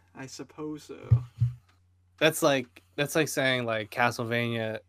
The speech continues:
Speaker 1: Oh, well,
Speaker 2: isn't
Speaker 1: that
Speaker 2: produced
Speaker 1: was
Speaker 2: by Netflix.
Speaker 1: yeah, yeah, yeah, that was def-, yeah, that was produced, a, a, a studio that I guess was owned by Netflix or something.
Speaker 2: Yeah. But yeah, dude, overall, I'd probably give this,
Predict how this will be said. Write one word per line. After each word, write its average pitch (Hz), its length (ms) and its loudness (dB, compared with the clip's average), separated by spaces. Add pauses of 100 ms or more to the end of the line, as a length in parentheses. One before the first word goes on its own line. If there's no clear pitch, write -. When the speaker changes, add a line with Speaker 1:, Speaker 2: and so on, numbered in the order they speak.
(220)
Speaker 1:
Oh, 170 160 -2
well, 123 180 -2
Speaker 2:
isn't 117 140 -6
Speaker 1:
that 160 180 4
Speaker 2:
produced 185 60 2
Speaker 1:
was 110 200 0
Speaker 2:
by 107 100 -12
Netflix. 107 180 -16
Speaker 1:
yeah, 156 160 2
yeah, 139 160 2
yeah, 131 160 0
that 147 160 0
was 143 320 -2
def-, - 300 -8
yeah, 135 160 -2
that 127 140 -4
was 135 280 -4
produced, 131 600 -8 (720)
a, 143 80 -2
a, 156 440 -2
a 139 40 -2
studio 143 360 2
that 131 80 0
I 135 60 -2
guess 135 160 -2
was 131 140 -4
owned 131 160 -4
by 127 100 -4
Netflix 123 340 -10
or 127 60 -12
something. 131 300 -8 (760)
Speaker 2:
Yeah. 120 400 -6 (680)
But 170 100 2
yeah, 165 80 6
dude, 156 220 4
overall, 180 420 4
I'd 165 180 6
probably 139 280 4
give 139 340 0
this, 123 560 0